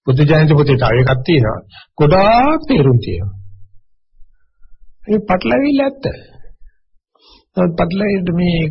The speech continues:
කොකට තරින තයිලයක් නැහැ. මොකද මේ සත්‍ය කියන වචනේ තමන්ගේ භාවනා දියුණු වෙන, දියුණු වෙන ඒක අර්ථයේ ඡායාව වෙනස් වෙනවා. ඒ නිසා ඔය දන්න ප්‍රදේශය හොඳටම ඇති. කරන, කරන යනකොට විවෘත වෙන්න.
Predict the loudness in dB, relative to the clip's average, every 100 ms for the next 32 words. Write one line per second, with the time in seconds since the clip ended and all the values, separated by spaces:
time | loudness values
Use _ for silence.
0 | -8 -20 -12 -4 -2 -2 0 0 0 0
1 | 0 0 0 -2 -6 -8 -10 -20 -10 0
2 | 2 2 2 2 0 0 -2 0 2 2
3 | 2 0 0 -6 -18 -20 -6 2 4 4
4 | 4 4 4 2 4 4 4 4 2 2
5 | 2 2 2 0 0 -2 0 -2 0 -2
6 | 0 0 -2 -4 -4 -10 -14 _ _ _
7 | _ _ _ _ _ _ _ -20 _ -20
8 | -8 0 0 0 0 0 0 0 0 0
9 | 0 2 2 4 4 2 0 0 -2 -4
10 | -6 -8 -12 -18 -20 -10 -2 2 2 2
11 | 0 0 0 2 2 2 2 0 0 -2